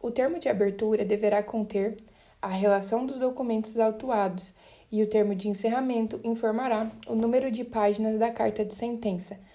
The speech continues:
Ambos serão considerados como uma única certidão para fins de cobrança de emolumentos.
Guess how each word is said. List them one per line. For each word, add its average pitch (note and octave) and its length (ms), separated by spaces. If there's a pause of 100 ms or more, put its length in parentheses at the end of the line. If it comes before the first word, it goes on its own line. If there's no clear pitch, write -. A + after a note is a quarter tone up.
(320)
Ambos B3 420
serão A3 380
considerados A3+ 880
como G#3 360
uma G#3 320
única B3 400
certidão A3 600
para A3+ 320
fins G#3+ 240
de A3 120
cobrança G#3 520
de G3 160
emolumentos. A3 680